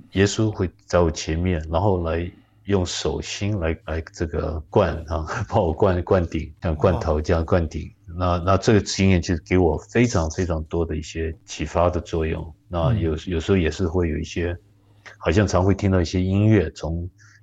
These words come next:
Speaker 1: 天上啊，这个下载下来。那这个会碰到潜水，也是偶然。我以前喜欢打柔道嘛，踢足球，所以
Speaker 2: 对。
Speaker 1: 要走很长的一，一，一，一条路，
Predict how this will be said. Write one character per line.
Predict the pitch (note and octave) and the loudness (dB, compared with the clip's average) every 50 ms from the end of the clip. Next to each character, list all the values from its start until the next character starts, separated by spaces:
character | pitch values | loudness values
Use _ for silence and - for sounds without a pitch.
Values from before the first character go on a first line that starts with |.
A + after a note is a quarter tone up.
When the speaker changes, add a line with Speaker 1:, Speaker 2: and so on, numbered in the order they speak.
| _ | _
Speaker 1:
天 | - - - G2 G2+ | -2 2 4 4 4
上 | G2 - G#2+ F2+ E2+ | 4 4 2 2 0
啊， | D#2+ D#2+ E2 D#2+ D#2+ - _ _ _ _ | -4 -6 -8 -10 -12 -14 _ _ _ _
这 | - - F2 D#2 | -8 -6 -4 -4
个 | D2+ D#2 D#2+ E2 D#2+ | -4 -6 -8 -10 -12
下 | - - - - - - - F2 D#2+ | -14 -18 -20 -20 -6 0 0 0 0
载 | - - D#2 D#2 | 0 -2 -6 -8
下 | D#2 - - F#2 E2 | -8 -6 -4 -2 -2
来。 | D2+ D2 D2 D2+ E2 F2+ _ _ _ - - - - - _ _ - | -2 -4 -6 -8 -10 -12 _ _ _ -20 -20 -20 -20 -20 _ _ 0
那 | C3+ C3 B2 A2+ A#2 - - - - - _ _ _ _ | 2 4 4 2 0 -4 -12 -20 -20 -20 _ _ _ _
这 | - - C3+ | 0 2 4
个 | A2+ G#2+ | 4 4
会 | - - C3+ A#2+ | 4 6 4 4
碰 | A#2+ - - C3+ A#2+ | 4 2 2 4 6
到 | A#2 A2+ G2 | 6 6 4
潜 | - - - - F#2+ A2 A#2+ | 4 2 2 2 2 2 2
水， | - G2+ F2+ | 2 0 0
也 | E2+ F2 G2 | 2 0 -2
是 | - - C3+ A#2 G2+ F#2 E2 E2+ | 0 0 0 0 0 0 0 2
偶 | F2+ F2 | 2 2
然。 | F2 F#2 G#2 | 4 2 2
我 | F#2 F2+ F#2+ | 0 0 0
以 | F2+ F2 E2+ | 0 -2 -4
前 | E2 - - F#2 F#2 | -4 -2 -2 -2 0
喜 | F#2+ - F2 E2 | 0 0 -2 0
欢 | D#2+ E2 F2+ F#2 - - | 0 -2 -2 -6 -6 -2
打 | - D#2+ D#2 | 0 2 2
柔 | D#2 E2 F2 | 4 2 2
道 | - - A2 G2 F2 | 2 2 2 2 2
嘛， | D#2 E2 F2 F2+ - | 0 -4 -8 -12 -10
踢 | - G2+ F#2+ | -6 -6 -6
足 | - - E2+ | -4 -4 -4
球， | F2 - - - D#2 D#2+ D#2+ E2+ | -4 -4 -6 -8 -8 -8 -10 -12
所 | - - - F#2 | -10 -6 -2 -2
以 | F2 E2 | 0 0
Speaker 2:
对。 | D#2+ D3+ B2+ A#2 | 0 2 2 4
Speaker 1:
要 | G2 G2 | 4 2
走 | F#2+ - E2+ C#2 | 2 2 0 0
很 | - - D#2+ D2+ | 0 -2 -4 -4
长 | - - - D2+ F2 G2 G2 | -4 -2 -2 0 0 0 0
的 | G2+ E2+ - - | 0 0 -2 -4
一， | D#2+ D#2+ E2 F2 F#2 | -6 -8 -8 -8 -6
一， | - C#2+ F2 F2+ | -6 -4 -4 -4
一， | D#2 - F2 F2+ E2+ D2+ | -2 -4 -4 -4 -4 -6
一 | D#2+ E2+ | -8 -8
条 | - - D#2+ D2+ | -6 -4 -2 -2
路， | E2+ F#2 F2+ E2 - | 0 0 -2 -2 -4